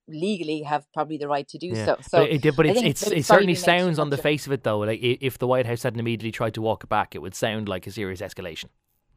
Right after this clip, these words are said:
Speaker 1: Oh, seriously, it would. But, um, I mean, but I think if you look at the facts on the ground, the U S has c-, it confirmed many times that it's not going to ha-, send any combat troops into Ukraine,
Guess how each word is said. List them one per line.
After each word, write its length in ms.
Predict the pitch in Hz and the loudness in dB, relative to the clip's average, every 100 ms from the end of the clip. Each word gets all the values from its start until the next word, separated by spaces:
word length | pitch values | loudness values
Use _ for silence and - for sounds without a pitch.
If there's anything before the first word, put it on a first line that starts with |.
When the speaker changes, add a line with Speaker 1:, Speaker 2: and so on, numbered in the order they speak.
| - | -8
Speaker 1:
Oh, 140 | 185 | -8
seriously, 520 | 170 - 294 311 - 175 | -6 -6 -4 -4 -6 -8
it 100 | 147 | -6
would. 360 | 165 202 160 - | -4 -2 -2 -4
But, 220 | 180 165 - | -6 -6 -2
um, 500 | 175 165 160 151 160 - - 165 - | -2 -2 -4 -12 -16 -18 -18 -16 -2
I 120 | 180 | 0
mean, 340 | 190 190 185 160 | 2 0 -2 2
but 180 | 180 165 135 | 2 4 2
I 100 | 180 | 2
think 200 | 208 170 | 0 -6
if 60 | |
you 60 | 180 | -4
look 120 | 196 | -6
at 60 | - | -6
the 60 | |
facts 280 | - 175 - | -4 -4 -4
on 60 | 160 | -10
the 60 | |
ground, 500 | 156 175 170 151 135 - _ - | -4 0 0 -2 -8 -18 _ -8
the 80 | 175 | 0
U 160 | 190 | 4
S 320 | 175 151 - - 156 | 4 2 -6 -18 -12
has 260 | 147 156 - | -6 -6 -8
c-, 60 | _ _ - - | _ _ -12 -6
it 140 | 165 | -6
confirmed 500 | - 151 - 160 151 | -6 -8 -2 -2 -2
many 260 | 160 156 147 | -2 -2 -4
times 440 | - 165 143 127 | -2 0 0 -2
that 80 | 143 | -6
it's 160 | 131 160 | -6 -2
not 180 | 143 | -2
going 220 | - 143 139 | 0 -4 -2
to 160 | 147 | -2
ha-, 80 | 135 | -2
send 220 | - 151 139 | -2 -4 -2
any 240 | 156 160 | -2 -2
combat 400 | - 143 139 117 | -2 -4 -2 -4
troops 380 | - 151 - - _ _ _ - | -2 -6 -6 -16 _ _ _ -4
into 320 | 165 160 160 | -4 -2 -4
Ukraine, 460 | 139 156 139 139 | -4 0 0 -2